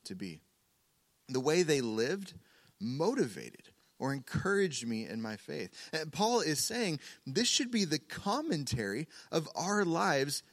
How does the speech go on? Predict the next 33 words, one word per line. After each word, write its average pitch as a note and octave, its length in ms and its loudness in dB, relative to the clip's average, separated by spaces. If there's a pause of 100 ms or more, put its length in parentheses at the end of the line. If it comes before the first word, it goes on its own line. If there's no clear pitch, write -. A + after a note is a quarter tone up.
(120)
and F3+ 80 0
of D#3+ 80 0
all F#3+ 320 4
of F#3 80 2
our G3 140 4
relationships. F3+ 1000 -4 (360)
As F3+ 280 2
Christians, C#3 560 -2
we D3+ 160 0
should F3 240 4
live E3+ 400 2
for A#3+ 200 -2
Jesus C#3 500 -2 (240)
in D#3 180 2
such - 480 4
a B3 100 4
way F3 360 0 (600)
that C3+ 140 0
our E3+ 200 2
lives D#3 420 2 (160)
motivate F#3+ 720 6
others C3 360 0
to A#2+ 100 -6
grow C#3 380 2
in D#3+ 180 -2
their A#2+ 160 0
faith A#2+ 460 -2 (300)
because D3+ 800 0 (440)
they E3 120 2
spent - 500 -2
time F#3+ 400 -4
with D#2+ 220 -10
us. - 340 -12